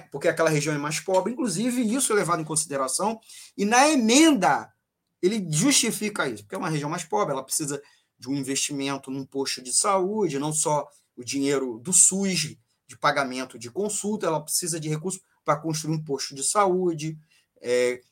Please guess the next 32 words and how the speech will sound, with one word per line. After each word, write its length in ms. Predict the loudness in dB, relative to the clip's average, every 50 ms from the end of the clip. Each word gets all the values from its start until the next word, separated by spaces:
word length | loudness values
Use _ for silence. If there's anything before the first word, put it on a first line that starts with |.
| _ _ _ _
um 120 | -6 -4 0
trator 680 | 4 6 6 6 4 2 2 4 4 4 4 2 0
pra 200 | -2 0 0 2
limpar 640 | 2 0 0 -2 -2 0 2 4 4 4 2 0 -6 _ _ _ _ _ _ _ _ _
um, 460 | -10 -8 -6 -4 -4 -6 -6 -8 -10 -12
um, 680 | -12 -10 -10 -10 -10 -10 -10 -10 -12 -12 -14 -16 -16 -14 _
a 140 | -6 -6 -6 -6 -8 _
várzea 420 | -2 0 2 2 2 0 -4 -6
de 100 | -6 -4
um 60 | -4 -4
rio 220 | -2 -4 -4 -4
contamina-, 640 | -4 -6 -6 -2 -2 -2 0 0 -2 -4 -6 -10 -14 _ _
tá 140 | -2 -2 0
sujo, 480 | 2 0 2 2 2 2 2 0 0
et 100 | 0 2
cetera, 380 | 2 2 2 0 -4 -6 -8 -8
et 120 | -6 -4
cetera. 300 | -4 -4 -4 -4 -8 -12 _ _ _ _ _ _ _ _ _
Certo? 520 | -6 0 4 4 4 2 0 -8 -20 -20 _ _ _ _ _ _ _ _ _ _ _ _ _ _ _ -20 _ -18 -18 -16 -18 -20 -20 _ _ _ -10
Já 420 | 0 4 6 6 6 4 0 -6 _ _ _ _ _ _
com 120 | -6 -4
orçamento 400 | -4 -2 -2 -2 -2 -4 -4 -6
secreto 360 | -8 -8 -6 -6 -6 -6 -8
é 20 | -12
diferente. 640 | -12 -6 -4 -4 -4 -4 -8 -12 -18 _ -20 _ _ _ _ _ _ _ _ _ _ _ _ _ _ _ _
Não 220 | -8 -6 -4 0 2
são 260 | 2 4 6 6 6
emendas 440 | 6 4 2 2 0 -2 -4 -6 -6
individuais, 640 | -8 -10 -12 -12 -12 -12 -10 -10 -10 -12 -12 -12 -12
é 60 | -8
uma 140 | -6 -4 -4
em-, 240 | -4 -6 -8 -10